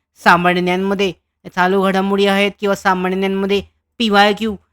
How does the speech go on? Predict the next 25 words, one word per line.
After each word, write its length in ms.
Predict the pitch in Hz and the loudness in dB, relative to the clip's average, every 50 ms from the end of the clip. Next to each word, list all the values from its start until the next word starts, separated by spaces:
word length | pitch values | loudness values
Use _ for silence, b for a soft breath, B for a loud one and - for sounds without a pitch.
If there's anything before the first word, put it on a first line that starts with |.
| _ _ 208 | _ _ -4
या 240 | 196 196 190 190 | 0 2 4 4
अगोदर 280 | 196 175 185 196 202 208 | 4 2 2 0 2 4
आलेले 360 | 202 196 196 196 190 196 190 | 4 4 4 2 0 0 -2
जे 100 | 175 190 | -6 -8
प्रश्न 340 | - - 202 175 - - 214 | -8 -8 -8 -8 -6 -4 -2
आहेत, 240 | 202 202 208 202 185 - _ _ _ _ _ - | -2 0 0 -2 -4 -8 _ _ _ _ _ -6
हे 60 | 220 | -4
महत्त्वाचे 600 | 220 208 185 180 170 170 170 180 202 202 190 202 | -2 0 0 0 0 0 0 0 -2 -2 -2 -4
संभावित 580 | 185 - - 214 185 180 170 165 175 185 185 180 | -8 -6 -6 -4 -4 0 2 4 4 4 2 0
प्रश्न 400 | - 214 196 170 - - 190 175 - - _ _ _ _ _ - | -2 -4 -4 -4 -4 -6 -8 -8 -8 -12 _ _ _ _ _ -2
आजच्या 400 | 214 202 - - - 208 190 175 - _ _ _ _ | -2 -2 -2 -4 -2 0 0 0 -2 _ _ _ _
या 100 | 208 208 | -4 -4
व्हिडिओमध्ये 540 | 208 185 196 180 180 175 170 175 175 165 175 | -2 -2 0 0 0 0 0 0 -2 -2 -2
पाहूयात. 420 | 175 175 170 170 165 170 170 170 170 - _ _ _ _ _ _ _ _ _ _ _ _ _ _ _ _ _ _ - | -2 -4 -4 -2 -2 -2 -2 -2 -4 -6 _ _ _ _ _ _ _ _ _ _ _ _ _ _ _ _ _ _ 2
पहिला 240 | 208 202 190 190 | 4 4 6 4
प्रश्न 280 | 190 202 202 190 - 220 | 4 2 0 -2 -2 0
पाहू 200 | 202 220 214 208 | 2 2 2 2
शकता 360 | 202 220 202 - - 220 254 - - _ 196 180 | 2 -2 -4 -2 0 0 0 -2 -6 _ -6 0
जागतिक, 560 | 190 214 196 185 - - - 269 247 - - - _ _ _ _ _ _ 240 | 4 4 4 4 2 -2 -2 -2 -2 -4 -8 -16 _ _ _ _ _ _ -4
जे 80 | 240 | -2
जागतिक 460 | 220 190 220 202 190 - _ 240 233 214 | 0 2 2 2 0 0 _ -8 -8 -4
जे 140 | 196 233 | -4 -6
सामान्य 420 | 220 - 214 196 190 196 202 208 208 | -4 -2 -2 0 0 0 0 0 0
ज्ञान 220 | 214 214 214 208 | 0 0 2 2
आहे 300 | 208 208 214 220 214 175 | 2 0 0 0 -2 -4